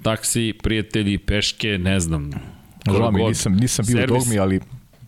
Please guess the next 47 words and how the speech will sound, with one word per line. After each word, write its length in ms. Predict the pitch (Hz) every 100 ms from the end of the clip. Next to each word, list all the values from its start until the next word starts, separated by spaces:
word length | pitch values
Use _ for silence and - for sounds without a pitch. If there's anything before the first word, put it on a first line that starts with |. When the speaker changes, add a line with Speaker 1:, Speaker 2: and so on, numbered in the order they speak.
| - - -
Speaker 1:
Vidi, 240 | 113 107
Speaker 2:
nekom 300 | 98 143 123
drugom 160 | 113 113
Speaker 1:
pa 60 | 107
jo, 200 | 104 95
Speaker 2:
prilikom. 100 | 80 - -
Speaker 1:
sve 220 | - 123 123
okej, 420 | - 143 135 107
jednostavno 460 | 98 117 120 123 113
to 160 | 123
je 40 | 117
Speaker 2:
Ne 60 |
Speaker 1:
bio 60 | 123
Speaker 2:
vredi, 120 | 202
Speaker 1:
neki 80 | 107
Speaker 2:
vidiš 140 | 113
da 40 | 117
Speaker 1:
naš 120 | -
Speaker 2:
pijem 180 | 139 131
Speaker 1:
poš- 100 | 101
Speaker 2:
čajeve, 300 | 131 123 82 -
znaš, 180 | -
to 220 | - 87 76
je 200 | 71 - - - _ _ _ _ - -
Speaker 1:
S- 140 | - - 95 - - -
<laughs> 340 | 233 - 285
Speaker 2:
teška, 260 | - 254 - 269
teška 320 | 160 165 175
priča, 240 | 254 156 185
Speaker 1:
Teška 280 | - - 190
Speaker 2:
teška 120 | 196
Speaker 1:
priča, 300 | 185 180 156
Speaker 2:
priča. 160 | 170 175
Speaker 1:
teš-, 140 | - - 170
teško 320 | 202 214 - 196
razočaranje. 640 | 165 160 160 147 147 117
Speaker 2:
Teška 280 | - 147 147
Speaker 1:
Nemoj 140 | 190
Speaker 2:
priča. 100 | 147
Speaker 1:
negativno 340 | 165 175 143 143
utičeš 360 | 139 135 143
na 100 | 107
ove 180 | 107 101
ljude. 280 | 92 80 - - - - - -
Šta 220 | - 214
ti 160 | -
je? 160 | 104